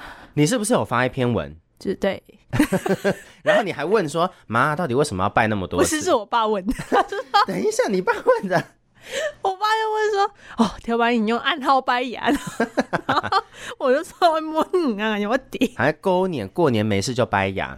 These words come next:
Speaker 1: 等一下，好。
Speaker 2: 但
Speaker 1: 好，你说。
Speaker 2: 后来我朋友有说了一个说法，我觉得很能理解，是因为以前人比较穷苦，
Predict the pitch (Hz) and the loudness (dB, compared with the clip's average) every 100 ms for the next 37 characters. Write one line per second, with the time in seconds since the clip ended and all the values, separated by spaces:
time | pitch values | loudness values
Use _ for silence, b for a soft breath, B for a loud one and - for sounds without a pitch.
0 | - 131 160 190 - 95 415 - _ _ | -8 -4 0 0 0 -2 -2 -6 _ _
1 | - 95 85 92 95 117 349 247 220 233 | -2 0 2 0 0 2 2 2 0 0
2 | 240 226 190 - - - - 269 269 220 | 0 0 -2 -6 -16 -14 -2 2 2 0
3 | 214 - 202 196 190 214 233 220 226 185 | -2 -2 0 0 -2 0 0 0 -2 -6
4 | 185 185 190 196 226 285 233 214 214 185 | -4 -4 -2 -2 2 2 2 0 0 -2
5 | 175 220 220 - 190 170 185 - 196 | -2 -2 0 -2 -4 -6 -10 -12 -16